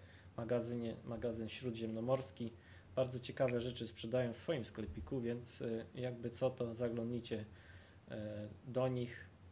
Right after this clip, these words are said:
bo byli tacy, tacy mili, że pomimo tego, że to jest czysto historyczno-archeologiczne spotkanie, to udostępnili informacje na nasz temat. I teraz przejdziemy, mam nadzieję, że wszystko będzie działać, jeszcze się upewnię, wszystkie to jest, to jest, to jest,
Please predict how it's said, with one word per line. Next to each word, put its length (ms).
bo 340
byli 320
tacy, 340
tacy 240
mili, 300
że 260
pomimo 260
tego, 320
że 80
to 160
jest 160
czysto 360
historyczno-archeologiczne 1500
spotkanie, 640
to 180
udostępnili 680
informacje 680
na 80
nasz 200
temat. 480
I 100
teraz 400
przejdziemy, 760
mam 340
nadzieję, 340
że 120
wszystko 340
będzie 280
działać, 540
jeszcze 340
się 140
upewnię, 640
wszystkie 500
to 220
jest, 320
to 80
jest, 300
to 100
jest, 220